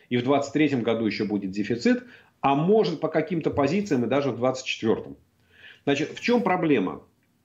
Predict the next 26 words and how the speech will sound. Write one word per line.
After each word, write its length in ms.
А, 400
что 100
называется, 340
как 140
всегда, 320
есть 260
там 160
проблема 500
с, 320
со 140
стороны 320
спроса, 420
проблема 380
со 120
стороны 320
предложения. 760
А, 640
когда 580
началась 480
пандемия, 800
э, 140
когда 340
начались 400
вот 100
эти 160
локдауны, 840